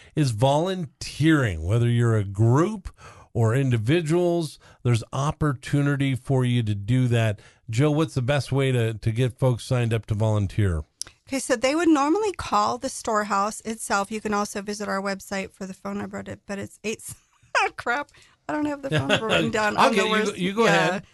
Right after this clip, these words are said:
Speaker 2: It's at the bottom of our website page.
Speaker 1: And, and
Speaker 2: I don't wanna misquote it 'cause I
Speaker 1: Yeah, it's storehouseNM dot org.
Speaker 2: Mm-hmm.
Speaker 1: Uh, but, uh, so go on there and,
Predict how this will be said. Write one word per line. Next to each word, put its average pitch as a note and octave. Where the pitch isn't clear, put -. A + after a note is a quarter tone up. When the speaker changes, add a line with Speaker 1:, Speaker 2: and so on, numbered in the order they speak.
Speaker 2:
It's C#4
at F4+
the G#4
bottom A#3
of G#3+
our G3
website F3+
page. -
Speaker 1:
And, C#3
and D#3+
Speaker 2:
I G#3
don't C4+
wanna B3+
misquote G#3
it F3
'cause B3+
I G3
Speaker 1:
Yeah, D3+
it's D#3
storehouseNM D#3
dot C3
org. A#2+
Speaker 2:
Mm-hmm. A3+
Speaker 1:
Uh, A2
but, G#2
uh, G#2+
so -
go C#3
on D#3
there D3
and, B2+